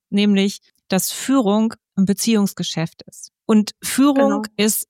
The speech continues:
Speaker 1: also zum einen ist so viel mehr als die Führung von Mitarbeitenden,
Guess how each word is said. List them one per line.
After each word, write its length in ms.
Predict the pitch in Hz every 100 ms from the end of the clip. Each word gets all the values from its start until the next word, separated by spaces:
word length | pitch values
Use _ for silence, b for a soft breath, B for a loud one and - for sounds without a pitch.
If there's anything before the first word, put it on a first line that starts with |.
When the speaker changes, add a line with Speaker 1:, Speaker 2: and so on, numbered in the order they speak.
| -
Speaker 1:
also 180 | 170 190
zum 160 | - 175
einen 300 | 202 247 196
ist 160 | -
so 160 | 240 285
viel 240 | - 233
mehr 480 | 208 190 214 247 262 -
als 460 | - 208 214 - B B B -
die 100 | 190
Führung 420 | - 233 220 220
von 240 | - 185 180
Mitarbeitenden, 960 | 196 - 233 220 220 - 240 247 302